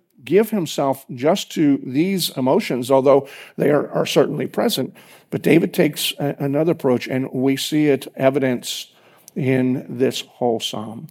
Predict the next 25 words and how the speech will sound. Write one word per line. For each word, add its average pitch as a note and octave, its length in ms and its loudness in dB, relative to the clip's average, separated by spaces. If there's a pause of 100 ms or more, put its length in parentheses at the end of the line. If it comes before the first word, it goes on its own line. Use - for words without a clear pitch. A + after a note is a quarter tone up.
(420)
Because C#3 320 2
David D#3+ 340 4
is C#3+ 160 0
not D3+ 260 -2
fleeing E3+ 540 -2
nor C3+ 180 0
even C3+ 240 2
fighting, D3+ 520 -4
but C3 200 -6
rather B2 260 -4
he C3 120 -8
turns C#3+ 480 -8
to C3+ 80 -8
God A2+ 480 -12 (100)
and A#2 180 -8
he - 140 -6
prays, A#2+ 640 -6
and - 160 -14
he's A#2 180 -14
recorded A#2+ 460 -2
that B2+ 220 -6
for A#2+ 240 -6
us - 240 -10
all A2+ 180 -8
here. A#2 320 -10